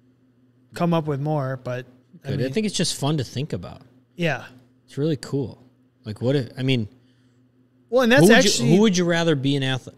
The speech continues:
Speaker 2: Okay, so who's your
Speaker 1: Well, Hannah wants to work with frickin', um, Star-Lord here.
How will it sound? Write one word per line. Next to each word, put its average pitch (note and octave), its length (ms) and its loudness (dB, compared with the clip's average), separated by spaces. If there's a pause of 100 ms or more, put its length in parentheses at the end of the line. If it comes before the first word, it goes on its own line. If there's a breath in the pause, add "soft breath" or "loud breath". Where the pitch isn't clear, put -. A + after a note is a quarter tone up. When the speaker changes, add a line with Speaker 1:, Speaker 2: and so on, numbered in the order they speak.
Speaker 2:
Okay, A#2+ 220 -2
so C3 220 0
who's F#3+ 200 2
your D3 240 0
Speaker 1:
Well, F3 180 2
Hannah G#3 360 2
wants E3 280 0
to D#3 60 0
work D3+ 260 -2
with C#3 180 -6
frickin', C#3 880 -4 (180)
um, C3 540 -10 (480)
Star-Lord D3 640 0
here. C3 320 -8